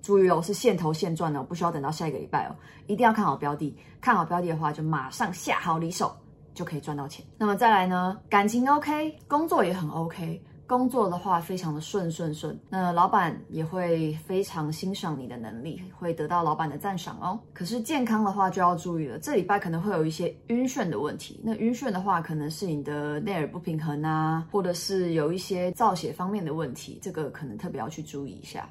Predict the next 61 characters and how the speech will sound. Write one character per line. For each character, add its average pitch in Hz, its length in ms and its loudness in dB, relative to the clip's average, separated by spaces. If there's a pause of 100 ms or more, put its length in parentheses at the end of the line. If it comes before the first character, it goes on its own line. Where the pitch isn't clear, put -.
如 196 140 0
果 208 120 8
有 180 40 6
这 175 100 2
方 202 160 2
面 202 140 0
的 170 100 0
问 180 140 -2
题 160 140 -4
的 - 100 -10
话， 156 260 0 (120)
还 170 160 -6
是 165 140 -4
要 180 120 4
去 - 160 -6
医 165 60 -4
院 165 180 -2
看 160 160 -6
看 160 160 -8
啦。 151 140 -12
虽 180 120 -10
然 160 160 -4
现 160 140 -8
在 165 80 -2
外 160 160 -2
面 156 160 0
有 131 160 -8
一 - 20 -6
点 131 200 -8
危 - 100 -14
险。 - 220 -14 (160)
还 196 160 4
有 226 180 10
一 - 20 2
个 214 120 4
问 220 120 6
题 196 200 4
哦， 170 260 8 (320)
你 185 240 2
这 233 140 2
礼 180 120 4
拜 196 200 6
也 175 100 2
有 165 300 4
就 170 160 -6
是 160 400 -2
可 151 120 -8
能 151 160 -2
会 165 340 0
被 170 120 0
刷 165 320 -2
掉 78 240 -8
哦， - 240 -12
所 170 240 -4
以 180 100 -2
呢， 120 340 -6
一 180 100 -4
定 196 100 0
要 196 140 2
小 151 180 -6
心， 165 320 -4